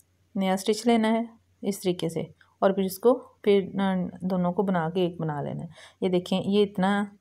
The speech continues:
जो है हमारी पट्टी सी बन चुकी है। इसी तरह से आपने इसको आगे तक बना लेना है और आपके पास ये एक पट्टी बन जाएगी। ये देखें,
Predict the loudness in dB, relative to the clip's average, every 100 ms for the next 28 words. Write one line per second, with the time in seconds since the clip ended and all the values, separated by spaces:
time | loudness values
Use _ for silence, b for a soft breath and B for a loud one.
0 | 0 2 4 2 2 0 0 -2 0 0
1 | 0 0 -4 -2 2 2 0 B B -6
2 | -2 4 4 4 4 4 4 2 -2 -2
3 | 0 2 2 0 0 0 2 2 2 2
4 | 4 2 0 -2 -2 0 -2 -2 0 -2
5 | -2 -6 -2 -2 0 -2 -4 -6 -10 _
6 | _ _ _ _ _ _ b b b -4
7 | -4 -4 -10